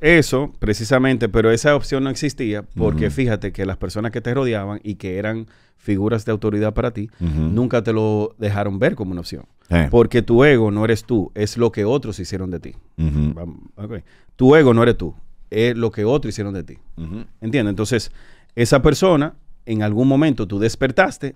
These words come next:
Speaker 1: y, de-, y dijiste, "Ok, este, este, este carácter", porque por eso se llama carácter,
Speaker 2: Ujú.
Speaker 1: y así mismo en la, en la internet, cuando vamos a coger un juego o algo,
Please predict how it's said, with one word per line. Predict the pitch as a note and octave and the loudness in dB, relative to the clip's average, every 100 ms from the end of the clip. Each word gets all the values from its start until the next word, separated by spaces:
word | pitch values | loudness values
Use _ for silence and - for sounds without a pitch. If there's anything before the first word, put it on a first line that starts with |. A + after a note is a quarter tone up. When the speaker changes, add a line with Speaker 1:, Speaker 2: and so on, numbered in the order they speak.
| - | -6
Speaker 1:
y, | A2 | -4
de-, | G#2 | -4
y | A#2+ A2+ | -2 -2
dijiste, | G#2+ B2+ - B2 - _ - _ | 0 -2 -4 -10 -10 _ -20 _
"Ok, | B2 A#2 G#2+ G2 | -4 0 -2 -2
este, | G#2+ A#2 C#3 B2+ - C3 | -2 0 2 0 0 -2
este, | - C#3 C3+ C3 - | 2 4 6 4 2
este | A2+ - C3+ | -2 0 0
carácter", | - C#3 D3+ A2+ - C3 | 2 4 4 4 0 -4
porque | G2 F#2 | -4 -6
por | F#2+ | -8
eso | F#2 | -8
se | A2 | -4
llama | G#2 G#2+ | -4 -4
carácter, | G2 G#2+ A2 - - - | -6 -6 -6 -8 -14 -8
Speaker 2:
Ujú. | D#2 D#2+ F#2+ | -4 -2 -2
Speaker 1:
y | F#2+ | -4
así | F2+ - | -6 -6
mismo | G2+ G#2+ G#2 G#2 G2+ | -4 -2 -2 -2 -2
en | G2+ | -2
la, | G2 | -4
en | G2+ | -6
la | G2+ | -6
internet, | G2+ B2 A2 | -2 -2 -2
cuando | G#2 F2+ | -4 -6
vamos | F2+ G2 G#2 | -6 -6 -8
a | |
coger | G#2 G#2 | -6 -6
un | G#2+ G#2+ | -4 -4
juego | G#2 A2 G2 G#2 | 0 0 0 -2
o | |
algo, | F#2 G#2 | -4 -8